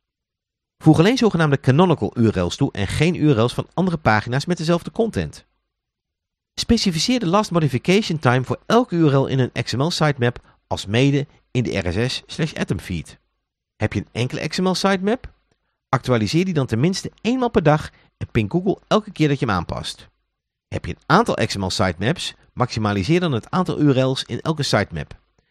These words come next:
De limiet is vijftigduizend U R L's of een maximale bestandsgrootte van tien M B ongecomprimeerd. Ping Google wanneer elke X M L sitemap is aangepast. Wanneer een nieuwe pagina of blogpost wordt toegevoegd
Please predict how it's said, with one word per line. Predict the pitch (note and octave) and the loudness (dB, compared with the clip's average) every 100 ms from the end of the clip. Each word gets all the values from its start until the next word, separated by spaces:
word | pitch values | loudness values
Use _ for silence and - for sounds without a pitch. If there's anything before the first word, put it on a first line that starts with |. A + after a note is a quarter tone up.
| _ | _
De | - | 2
limiet | C#3+ C#4+ - | 4 4 0
is | G#3 | 0
vijftigduizend | A#3 C4+ G#3 G#3 G#3+ - | 0 2 0 2 2 0
U | - F3 | 0 2
R | B2 | 4
L's | A2+ - - _ _ _ | 2 0 -8 _ _ _
of | A#2 - - _ _ | -2 -2 -8 _ _
een | - G2 | -4 0
maximale | F3+ - E3+ D#3 D3 | 0 0 2 2 2
bestandsgrootte | C3+ A2 A2 - F#2 F#2 F2+ G2 - _ | 0 -2 -4 -2 0 0 -2 -6 -12 _
van | - F2+ | -8 -6
tien | - F#3+ F3+ | -2 2 4
M | |
B | A#2+ A2+ - _ - | 4 4 0 _ 0
ongecomprimeerd. | D3 - C3 A#2+ A2+ F2+ C#2 - - _ _ _ _ _ | 0 2 -2 0 -2 -2 -6 -12 -20 _ _ _ _ _
Ping | - G2+ | 0 2
Google | C#3+ G#3+ | 2 2
wanneer | G#3+ B2 - | 2 2 2
elke | D3+ D3+ - | 0 0 -4
X | - | -4
M | A2+ | -2
L | A#2+ | -2
sitemap | G2+ F#2 A#2 C3 | -2 -2 -4 -2
is | C#3+ | -2
aangepast. | F2+ - - A#1+ - - _ _ _ _ _ _ | -2 -4 -10 -10 -12 -16 _ _ _ _ _ _
Wanneer | A#2 B2 | 0 2
een | G#2+ | 4
nieuwe | G3 G#3+ | 2 2
pagina | - C3+ G2 F#2+ | 4 2 2 -2
of | E2 | 2
blogpost | A#2+ D3+ G2+ F#2 | 2 2 0 -2
wordt | F2+ - | -4 -2
toegevoegd | A3 G#3+ G3 B3 | -2 0 -4 -4